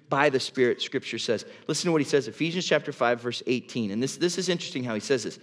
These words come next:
He says, "Do not get drunk on wine, which leads to debauchery. Instead, be filled with the Spirit." Do not get drunk on wine.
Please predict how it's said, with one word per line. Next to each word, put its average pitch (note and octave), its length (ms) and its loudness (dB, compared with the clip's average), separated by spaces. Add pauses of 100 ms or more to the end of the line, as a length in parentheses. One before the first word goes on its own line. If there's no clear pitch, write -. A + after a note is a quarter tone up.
(280)
He F#3+ 100 0
says, E3+ 200 0
"Do E3 280 2
not A3 300 4
get D3+ 240 2
drunk D#3+ 380 2 (100)
on D#3+ 260 4
wine, C3+ 640 2 (260)
which D3 300 2
leads E3+ 440 2
to - 120 -6
debauchery. B2 760 0
Instead, C#3 880 4 (240)
be C#3 100 0
filled D3 500 4
with B2+ 220 2
the B2+ 60 -4
Spirit." - 560 0 (160)
Do F3 220 4
not A3 260 4
get F3+ 140 2
drunk D#3 220 0
on D#3 180 2
wine. A2 140 0